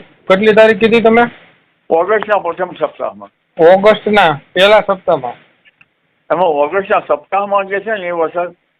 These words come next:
Speaker 2: પહેલા સપ્તાહમાં વરસાદ સારો થશે.
Speaker 1: હા, હા.
Speaker 2: જુદા જુદા ભાગોમાં.
Speaker 1: હા, હા.
Speaker 2: આવી સ્થિતિ રહેશે.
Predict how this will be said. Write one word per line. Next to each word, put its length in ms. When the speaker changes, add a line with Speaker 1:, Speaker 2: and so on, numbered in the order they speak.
Speaker 2:
પહેલા 200
સપ્તાહમાં 500
વરસાદ 280
સારો 420
થશે. 360
Speaker 1:
હા, 180
હા. 320
Speaker 2:
જુદા 300
જુદા 240
ભાગોમાં. 480
Speaker 1:
હા, 200
હા. 340
Speaker 2:
આવી 240
સ્થિતિ 380
રહેશે. 300